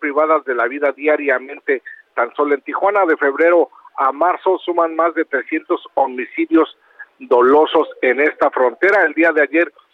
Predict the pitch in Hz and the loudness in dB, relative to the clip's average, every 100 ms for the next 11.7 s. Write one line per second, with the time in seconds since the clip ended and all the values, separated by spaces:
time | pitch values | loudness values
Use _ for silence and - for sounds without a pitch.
0 | _ - 147 160 139 131 117 156 131 120 | _ -6 -2 2 0 -2 -2 -2 0 -2
1 | 151 147 160 135 123 - 147 147 131 120 | -4 -6 -8 -4 -4 -2 -2 -4 -8 -4
2 | 107 - 117 113 143 175 - _ _ - | -4 -2 -4 -4 -2 -4 -4 _ _ -6
3 | 123 123 123 147 156 127 - - 127 139 | -2 -2 -4 -2 0 -2 -4 -6 -2 0
4 | 156 127 139 135 117 107 139 139 - 143 | -2 -2 -2 0 -2 0 0 -2 0 0
5 | 147 _ _ _ - 127 143 147 135 127 | 0 _ _ _ 0 2 4 2 2 2
6 | 120 147 156 - 135 135 139 143 143 131 | 2 2 0 0 -6 -6 -2 0 0 0
7 | 147 156 151 - 120 - 147 147 139 151 | 2 2 2 0 -4 -2 -4 -4 -2 -2
8 | 143 139 123 143 147 131 120 - 120 135 | 0 -2 -2 -2 0 0 -2 -4 -2 -2
9 | 139 127 120 117 120 135 - 135 - _ | 0 -6 -6 -4 -4 -4 -4 -4 -4 _
10 | _ _ 127 131 123 131 127 139 156 - | _ _ -2 0 2 0 0 -2 -4 0
11 | 170 165 156 - 349 220 233 | 2 2 0 -2 -2 0 0